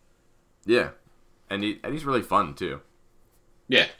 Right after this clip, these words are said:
Speaker 1: Like, he's really bizarre. He's good at, like, the, the physical comedy acting.
Speaker 2: Yeah, they don't,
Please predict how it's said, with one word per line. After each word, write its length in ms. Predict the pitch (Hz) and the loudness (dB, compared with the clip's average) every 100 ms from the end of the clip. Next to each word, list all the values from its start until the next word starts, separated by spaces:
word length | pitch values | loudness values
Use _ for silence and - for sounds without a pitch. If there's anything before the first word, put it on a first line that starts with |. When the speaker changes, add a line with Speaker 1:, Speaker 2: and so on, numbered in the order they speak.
| _ - | _ -16
Speaker 1:
Like, 80 | 80 | -16
he's 160 | - - | -14 -8
really 140 | 92 | -6
bizarre. 560 | 82 78 80 82 82 - | -6 -4 0 2 0 -6
He's 120 | - | -20
good 220 | - 90 | -6 -2
at, 120 | 87 73 | -2 -4
like, 220 | 78 82 | -8 -6
the, 240 | 80 78 | -6 -6
the 100 | 69 | -10
physical 380 | 73 92 87 85 | -14 -12 -12 -14
comedy 380 | - 87 85 82 | -2 0 0 -2
acting. 480 | 71 80 - 87 87 _ - - _ _ _ _ _ _ _ _ _ _ _ _ _ - | -4 -6 -8 -12 -12 _ -20 -20 _ _ _ _ _ _ _ _ _ _ _ _ _ 2
Speaker 2:
Yeah, 140 | 123 | 6
they 100 | 131 | 6
don't, 280 | 147 156 | 6 4